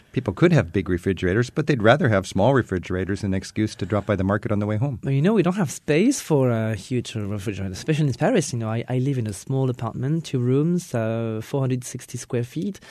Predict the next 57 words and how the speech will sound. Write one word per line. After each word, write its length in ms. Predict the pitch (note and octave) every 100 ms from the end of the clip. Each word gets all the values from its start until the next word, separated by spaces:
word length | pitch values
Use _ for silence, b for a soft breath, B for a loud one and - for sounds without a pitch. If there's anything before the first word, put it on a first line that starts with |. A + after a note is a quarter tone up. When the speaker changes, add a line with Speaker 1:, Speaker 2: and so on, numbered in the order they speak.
| B B -
Speaker 2:
So 140 | -
I 60 | D3+
don't 120 | F#3+
have 160 | A2 G2
space 340 | - D3 G3
for 100 | A2+
that, 200 | F#2+ D#2 -
right? 120 | A2+
Definitely. 420 | A2 A#2+ G2 F#2+
And 120 | G2
I 40 | D3+
want 280 | C#3 - -
fresh 320 | - G#2 G2
food. 240 | - G2+ -
So, 320 | - F2+ F2+
uh, 280 | F2+ F2+ F2+ B B B -
I 80 |
rather 240 | A2 C#3 A#2
go, 420 | G#2+ G#2+ G#2 G2+
you 80 | A2
know, 160 | F#2+
very 220 | F2+ C3 G#2+
often 320 | - A#2+ A#2+
to, 220 | - F#2+
uh, 120 | F#2
shops. 280 | F#2+ - D#3+ B B B B
And 100 | C#3
you 80 | D#3+
know 140 | F#3+
what? 300 | G#3+ G3+ G3 -
It's 320 | C3+ B2+ -
also 300 | C#3+ D#3+ B2
very 240 | C3 D3
relaxing 480 | B2 A#2 - - A#2+
when 100 | G#2
you 80 | G2+
come 180 | G2 A#2+
back 120 | C3
from 160 | - A#2
work. 360 | G#2+ B2+ - - B B B B
You 100 | -
don't 180 | A#2 D3
go 140 | C3 A2
back 340 | G2+ B2+ -
to 100 | -
your 220 | G#2+ G#2
house 360 | G2+ G#2+ G#2+ -
immediately. 640 | G#2+ G#2 G2+ - G#2+ C3 B2+
You 140 | G2+
stop 280 | - - C3
by 120 | A#2
the 100 | A2
shops. 540 | G#2+ - A2 - -
I-, 140 | - A#2
it's 200 | G2+ -
very 200 | C#3 E3
good 240 | C3 B2+